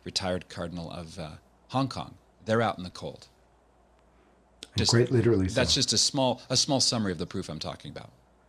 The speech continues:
Speaker 2: Mm-hmm. Indeed. So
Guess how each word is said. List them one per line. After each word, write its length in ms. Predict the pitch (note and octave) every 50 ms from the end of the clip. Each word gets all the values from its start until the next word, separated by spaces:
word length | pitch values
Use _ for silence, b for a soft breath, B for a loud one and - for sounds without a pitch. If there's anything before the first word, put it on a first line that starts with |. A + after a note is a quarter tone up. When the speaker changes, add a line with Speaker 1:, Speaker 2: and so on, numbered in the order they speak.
| _ _ - -
Speaker 2:
Mm-hmm. 280 | F#2+ F2 - G2+ F#2 F2+ - - _ _ _ - - -
Indeed. 380 | G2 F#2+ F#2 F#2+ F#2+ F#2 F2 - - - B B B B B B B B B B B B B B B B B B B B B -
So 400 | - - - G3 F3 B2+ G#2